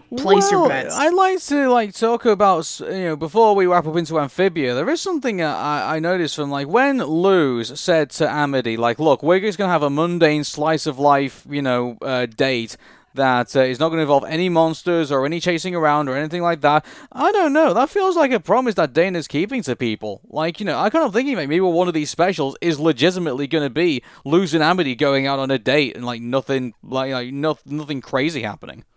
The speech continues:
Speaker 2: You know, like,
Speaker 1: I
Speaker 2: uh,
Speaker 1: hope so.
Speaker 2: it'd be a ballsy forty minutes to fill, forty-five minutes to build, but, you know, like, uh, she's not let us down yet, pretty much, in, like, two seasons of the show. So, like, uh, it, it, yeah, like, uh, I think if, uh,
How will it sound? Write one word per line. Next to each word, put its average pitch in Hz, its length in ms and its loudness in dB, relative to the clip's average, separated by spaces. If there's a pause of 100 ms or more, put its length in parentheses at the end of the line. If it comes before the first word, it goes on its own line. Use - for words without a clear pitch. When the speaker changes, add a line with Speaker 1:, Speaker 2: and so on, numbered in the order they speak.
(500)
Speaker 2:
You - 120 -12
know, 117 160 -4
like, 113 260 -4
Speaker 1:
I 117 120 -2
Speaker 2:
uh, - 20 -
Speaker 1:
hope 98 180 -8 (160)
so. 139 120 -16
Speaker 2:
it'd 180 120 2
be 214 100 2
a 160 60 6
ballsy 170 420 2
forty 170 360 -2
minutes 156 260 -2
to 123 100 -6
fill, 120 480 2
forty-five 143 320 0
minutes 135 180 -8
to 123 60 -8
build, 139 200 2
but, 131 60 -2
you 143 40 -4
know, 139 140 -2
like, 131 180 -2
uh, 135 100 0 (220)
she's 165 140 -4
not 185 160 2
let 180 100 4
us 151 80 0
down 156 260 4
yet, 123 440 0 (340)
pretty 127 220 -2
much, 117 180 -4
in, 143 80 -10
like, 127 140 -6
two 165 160 -4
seasons 143 400 0
of 123 80 -10
the 120 80 -6
show. 120 440 0 (440)
So, 131 340 -2
like, 127 360 -2
uh, 143 40 4
it, 147 340 0
it, 220 100 -2
yeah, 262 280 0
like, 160 280 2
uh, 165 100 2
I 170 120 0
think 190 320 -4
if, 185 240 -2
uh, 175 160 4